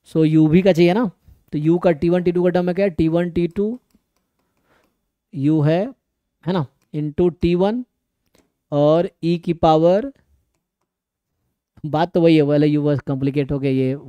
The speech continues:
आ गया। पहले वो difference of quadratic की प्रोडक्ट था, अब ये प्रोडक्ट वो हो गया, है तो सेम ही चीज़ ना, बात तो बराबर ही है, उससे करो या इससे करो, है तो सेम ही चीज़,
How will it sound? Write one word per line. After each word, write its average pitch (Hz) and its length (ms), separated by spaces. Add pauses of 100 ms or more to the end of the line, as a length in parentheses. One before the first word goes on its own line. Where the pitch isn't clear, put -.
आ 110 80
गया। 113 200 (260)
पहले 151 160
वो 160 160 (440)
difference 147 340
of 170 80
quadratic 165 340
की 165 80
प्रोडक्ट 160 400
था, 180 60
अब 151 220
ये 151 120
प्रोडक्ट 160 380
वो 131 100
हो 123 80
गया, 120 200 (560)
है 151 100
तो 156 80
सेम 160 180
ही 165 60
चीज़ 143 180
ना, 214 140 (1160)
बात 127 160
तो 135 80
बराबर 123 280
ही 113 80
है, 110 120 (680)
उससे 151 240
करो 156 160
या 147 100
इससे 131 220
करो, 131 160
है 127 120
तो 131 100
सेम 131 200
ही 131 60
चीज़, 117 260